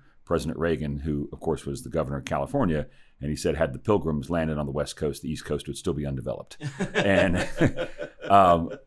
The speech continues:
Speaker 1: it, the, just the gorgeousness of this place is obviously one of its great selling points. And, you know, Seattle, uh, all the times I've come out here prior to the pandemic, just stunning.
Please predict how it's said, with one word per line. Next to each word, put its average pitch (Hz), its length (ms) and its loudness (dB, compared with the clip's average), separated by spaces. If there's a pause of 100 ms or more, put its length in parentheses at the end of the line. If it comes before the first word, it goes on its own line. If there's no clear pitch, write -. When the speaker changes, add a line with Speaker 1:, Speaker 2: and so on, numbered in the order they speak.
(120)
Speaker 1:
it, 113 220 4
the, 104 220 0
just 101 280 0
the 87 100 -2
gorgeousness 82 640 2
of 67 100 -6
this 71 160 -6
place 71 600 -2
is 76 340 -4
obviously 71 460 -2
one 67 160 -4
of 65 60 -6
its 67 120 -4
great 73 220 -4
selling 78 300 -4
points. 64 460 -10 (100)
And, 98 280 0
you 151 100 -4
know, 117 320 4 (440)
Seattle, 98 760 2 (400)
uh, 76 220 2
all 90 260 4
the 82 100 0
times 82 300 -2
I've 76 240 -4
come 85 160 -2
out 80 140 0
here 78 220 -2 (180)
prior 95 400 6
to 87 60 0
the 82 60 0
pandemic, 82 640 -2 (500)
just - 340 -8 (160)
stunning. 69 640 -2